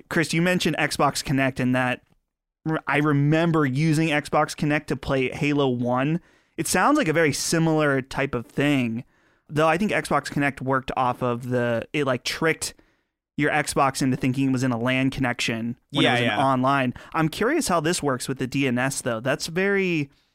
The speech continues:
Speaker 1: that's unlike anything I've seen as far as some of these weird trickery things to get online working, but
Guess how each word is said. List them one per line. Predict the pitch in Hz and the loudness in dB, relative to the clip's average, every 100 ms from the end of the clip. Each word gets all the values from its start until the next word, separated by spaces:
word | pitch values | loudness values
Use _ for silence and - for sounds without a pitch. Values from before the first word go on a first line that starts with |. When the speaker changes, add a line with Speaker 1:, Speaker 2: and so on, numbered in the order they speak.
| _ _ _ _ - | _ _ _ _ -8
Speaker 1:
that's | 147 | -2
unlike | 170 185 185 170 - | 0 2 0 0 -2
anything | 156 147 135 131 - | -2 0 0 0 -4
I've | - 131 131 | -4 -4 -2
seen | 131 123 120 117 | 0 0 0 -2
as | 135 | -6
far | - 127 | -2 -2
as | 123 | -2
some | - 131 | -2 -4
of | 123 | -2
these | 123 120 - _ _ - | -2 -4 -8 _ _ -8
weird | 135 131 120 - | -4 -2 -4 -6
trickery | - 139 135 123 120 120 _ - | -6 -4 -2 -4 -6 -10 _ -4
things | 131 123 117 123 - | -2 -2 -4 -4 -6
to | 127 | -4
get | 131 - _ | -6 -6 _
online | - 127 127 127 127 | -4 0 0 0 -2
working, | 123 120 117 - - | -4 -8 -12 -12 -6
but | 131 - | -6 -6